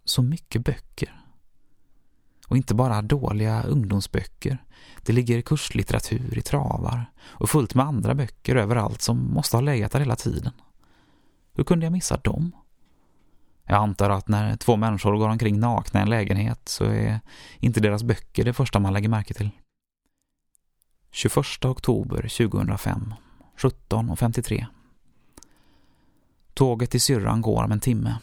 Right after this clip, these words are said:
så det här blir ett kort inlägg. De har pratat mycket i telefon idag. Vid ett tillfälle tror jag hon börjar gråta.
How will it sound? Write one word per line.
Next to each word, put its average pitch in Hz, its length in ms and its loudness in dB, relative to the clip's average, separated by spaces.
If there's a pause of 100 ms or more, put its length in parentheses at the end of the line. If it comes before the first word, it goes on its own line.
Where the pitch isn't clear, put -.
(180)
så - 140 -2
det 104 60 2
här 107 100 0
blir 101 120 0
ett 104 120 -2
kort - 280 -4
inlägg. 104 400 -2 (1500)
De 113 120 2
har 120 80 2
pratat 120 340 0
mycket 143 240 0
i 104 60 2
telefon - 480 0
idag. - 220 -2 (920)
Vid 156 160 2
ett - 140 -6
tillfälle 139 460 0
tror 143 260 0
jag - 60 2
hon 107 120 2
börjar 98 180 2
gråta. - 580 -4